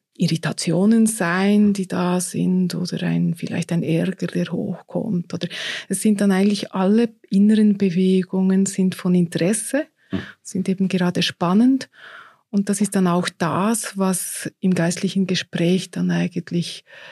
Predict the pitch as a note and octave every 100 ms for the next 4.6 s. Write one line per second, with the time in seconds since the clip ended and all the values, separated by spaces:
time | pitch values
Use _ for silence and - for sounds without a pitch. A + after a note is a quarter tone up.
0 | - - - E3+ E3+ F3 - E3 E3 E3+
1 | - E3 - - C#3 D3 - E3+ E3+ E3
2 | F#3+ - - G3 D#3+ - F3+ - F3+ -
3 | G3 - G3 F#3 F#3 E3+ - F3+ E3+ F3
4 | F3+ - - - -